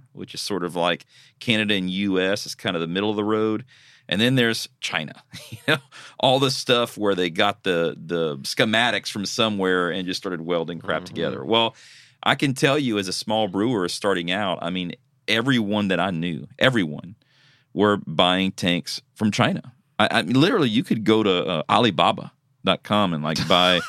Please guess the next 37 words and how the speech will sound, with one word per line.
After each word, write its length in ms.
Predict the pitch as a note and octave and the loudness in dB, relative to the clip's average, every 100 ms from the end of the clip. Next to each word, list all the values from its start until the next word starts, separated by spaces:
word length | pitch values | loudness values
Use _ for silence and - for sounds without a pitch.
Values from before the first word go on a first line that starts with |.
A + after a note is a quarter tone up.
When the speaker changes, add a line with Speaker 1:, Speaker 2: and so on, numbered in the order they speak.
| - | -8
Speaker 1:
<laughs> 220 | - - - | -10 -12 -8
seriously, 760 | - D3+ E3 C3+ - G2+ D#2 | 0 2 2 0 0 0 0
and 200 | G2 G2+ | 0 2
buy 240 | G2 G#2 G2 | 2 2 2
brewing 580 | E2 G2+ A#2 G2+ E2+ | 2 2 4 2 -2
equipment. 520 | B1+ - F#2+ - C#2 - - - - | -6 0 -2 0 -8 -12 -20 -20 -6
And 180 | - A2 | -2 0
so 420 | - B2+ A#2 A2 | 2 4 4 4
Speaker 2:
Which, 220 | F3+ F3+ - | 2 2 4
by 140 | F3 | 4
the 80 | D3 | 4
way, 280 | F3 D#3+ C#3 - | 2 2 0 2
Alibaba's 640 | D#3 D3 D3+ D#3+ C3 B2+ | 2 4 2 2 0 0
another 480 | A#2+ B2 A#2+ A#2 A2+ - - | 2 2 2 0 -4 -18 -4
complete 560 | - A#2+ - D3 D3+ _ _ _ _ _ _ | 0 0 2 2 2 _ _ _ _ _ _
China 600 | - - C#3 B2+ A#2+ A#2+ - _ _ _ _ | -8 0 2 2 2 0 -4 _ _ _ _
cover 380 | - - D3+ C#3+ | -2 0 4 2
operation, 580 | G#2+ G2 G#2 F2+ E2+ - | 2 -2 -2 -2 -2 2
Speaker 1:
Yeah. 100 | D#3 | 4
Speaker 2:
right? 160 | B2 - | 4 4
When, 220 | C#3+ C3+ | 2 2
when, 240 | C3+ C3 B2 | 2 4 2
Speaker 1:
Yeah, 40 | |
it's 80 | B2+ | 0
Speaker 2:
when, 260 | B2+ A#2+ A2+ | 0 0 2
Speaker 1:
Frank 220 | G2 - | 2 4
Speaker 2:
uh, 40 | |
Speaker 1:
Ma 340 | F#2+ G2 G2 G#2 | 4 4 2 0
or 120 | F#2+ | -2
whatever 140 | G2 | 0
Speaker 2:
yeah, 200 | F#3 D3+ | 2 2
Speaker 1:
it 40 | G#2 | 0
is. 60 | |
Speaker 2:
when, 300 | - C3 C3+ | 0 0 0
when 400 | C3 C3 B2 A2+ - _ _ _ _ _ _ | 0 2 2 -2 -6 _ _ _ _ _ _
it's 240 | - - _ _ - | -20 -20 _ _ -10
Jack, 280 | - A#2+ | -6 -6